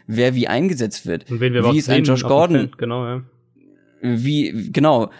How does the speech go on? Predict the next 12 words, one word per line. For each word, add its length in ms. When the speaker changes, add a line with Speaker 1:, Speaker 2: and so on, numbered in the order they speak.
Speaker 1:
wie 240
wird 160
ein 120
Josh 240
Gordon 280
eingesetzt? 640
Was 160
ist 100
mit 200
einem 180
Antonio 360
Callaway? 520